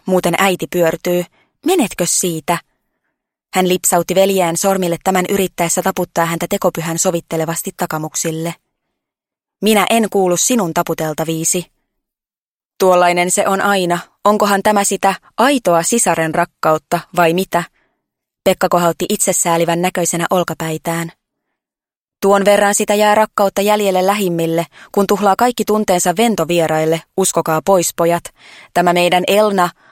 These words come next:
oh, anteeksi, Tintti Tuittupää on aivan mahdoton rakastumaan. Jos joku siedettävän näköinen mieshenkilö ilmestyy näköpiiriin ja vain vilkaiseekin häntä,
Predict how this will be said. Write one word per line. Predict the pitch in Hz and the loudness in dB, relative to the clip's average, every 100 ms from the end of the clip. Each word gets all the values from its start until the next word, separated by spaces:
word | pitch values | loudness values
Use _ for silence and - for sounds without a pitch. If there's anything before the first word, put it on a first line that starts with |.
| - | -2
oh, | 175 156 - | -2 0 -2
anteeksi, | 139 151 151 156 - 180 - - - _ _ | -2 0 0 -2 -2 -4 -6 -12 -20 _ _
Tintti | 277 311 277 196 - | 0 0 0 -4 0
Tuittupää | 240 220 - 156 165 160 160 _ - | 0 0 -2 -4 0 0 -2 _ -4
on | 190 185 | -2 2
aivan | 190 185 175 | 2 2 2
mahdoton | 185 240 - 165 156 | 2 0 -2 -4 -2
rakastumaan. | 156 170 156 - - 160 160 165 165 _ _ _ _ | 0 0 -2 -4 -4 -4 -2 -4 -6 _ _ _ _
Jos | 170 175 | 0 0
joku | 180 175 | 0 -2
siedettävän | 185 180 185 - 185 185 | 2 2 2 0 0 2
näköinen | 180 180 180 180 | 2 2 2 0
mieshenkilö | 190 208 - 175 175 170 | 2 0 0 -2 -2 -2
ilmestyy | 202 196 180 - 175 | -2 -2 -2 -2 0
näköpiiriin | 196 208 175 165 160 165 165 - - | 0 0 -2 -2 -2 -2 -4 -6 -4
ja | 185 | 0
vain | 185 185 | 2 2
vilkaiseekin | 185 269 226 175 - 160 170 | 2 0 0 -2 0 -2 -4
häntä, | 165 196 160 165 | -2 -2 -2 -4